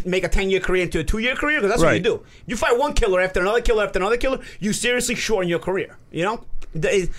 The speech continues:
Speaker 1: as a human being, you cannot pull that off. And,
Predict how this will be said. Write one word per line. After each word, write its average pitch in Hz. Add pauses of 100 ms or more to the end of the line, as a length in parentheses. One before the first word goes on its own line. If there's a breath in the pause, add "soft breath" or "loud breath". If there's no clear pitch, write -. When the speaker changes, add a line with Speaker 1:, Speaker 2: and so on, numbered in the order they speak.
(160 loud breath)
Speaker 1:
as 180
a 196
human 233
being, 185
you 156
cannot 170
pull 185
that 156
off. - (1300 loud breath)
And, 180